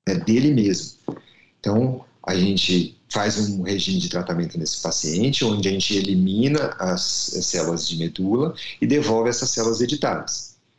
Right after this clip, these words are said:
Então, essas células vão migrar pra medula, vão reconstituir a medula e vão começar a produzir, ah, as, as células que vão originar toda a série, é, do sangue, tanto a série vermelha quanto a série branca.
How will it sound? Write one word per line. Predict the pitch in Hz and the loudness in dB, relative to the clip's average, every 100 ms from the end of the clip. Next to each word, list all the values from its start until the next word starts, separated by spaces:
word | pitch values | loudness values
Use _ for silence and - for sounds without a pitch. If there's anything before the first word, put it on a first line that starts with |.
| _ _ - | _ _ -2
Então, | 123 143 143 | 0 0 -2
essas | 101 - - | -4 -4 -2
células | 95 90 85 | 0 0 0
vão | 95 | 0
migrar | 90 82 82 | 2 0 -2
pra | 87 | 0
medula, | 92 101 120 156 170 | 2 4 4 4 2
vão | 110 | 2
reconstituir | 107 113 113 110 - 101 95 | 2 2 2 0 0 -2 0
a | 95 | 2
medula | 107 104 135 160 | 2 4 4 6
e | 117 | 4
vão | 135 | 2
começar | - 135 127 117 113 | 0 0 0 0 -2
a | |
produzir, | 123 113 110 - 98 113 - _ _ _ _ _ _ - | 0 0 0 0 -2 -4 -4 _ _ _ _ _ _ -8
ah, | 98 98 95 90 85 80 78 - - _ _ _ | -4 0 2 2 0 -2 -6 -14 -20 _ _ _
as, | 90 92 101 110 - - - - | -2 0 0 -2 -2 -2 -4 -4
as | 95 90 85 82 82 | -4 -2 -2 -2 -2
células | - - 104 135 127 92 85 - - - - _ _ - | -2 0 0 0 0 0 -2 -4 -4 -8 -12 _ _ -10
que | - | -4
vão | 110 117 | 0 2
originar | 117 113 117 117 117 | 2 2 0 -2 -2
toda | - 117 127 | 0 0 2
a | 139 | 0
série, | - 104 98 107 123 _ _ _ - | -2 -2 0 -2 -6 _ _ _ -8
é, | 92 90 90 | -2 -2 -2
do | 85 90 113 | -4 -4 -2
sangue, | - 135 90 - _ | 0 2 0 -2 _
tanto | - 90 | -8 -4
a | |
série | 90 92 | -2 0
vermelha | 92 110 104 113 127 | 2 4 4 2 -2
quanto | 113 - | -4 -2
a | |
série | 120 131 | 0 2
branca. | 107 90 | 2 0